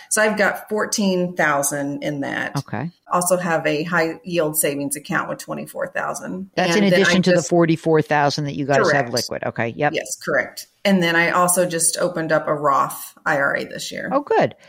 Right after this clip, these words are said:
Speaker 2: Is your four oh three B through work, does there, is there a Roth option?
Speaker 1: No.
Speaker 2: Dang it. Okay.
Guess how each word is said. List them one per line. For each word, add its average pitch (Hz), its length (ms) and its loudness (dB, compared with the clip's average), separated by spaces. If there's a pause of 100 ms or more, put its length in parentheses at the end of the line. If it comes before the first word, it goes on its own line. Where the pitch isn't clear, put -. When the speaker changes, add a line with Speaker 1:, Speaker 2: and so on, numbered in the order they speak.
(440)
Speaker 2:
Is 233 220 4
your 320 100 6
four 277 320 4
oh 262 80 6
three 233 280 0
B 208 200 2
through 185 280 0
work, 170 360 0
does 151 220 0
there, 165 280 4
is 151 140 -2
there 165 180 4
a 151 40 2
Roth 139 360 0
option? 175 520 -2 (560)
Speaker 1:
No. 170 440 2 (520)
Speaker 2:
Dang 190 240 0
it. 196 100 -2 (160)
Okay. 139 240 -2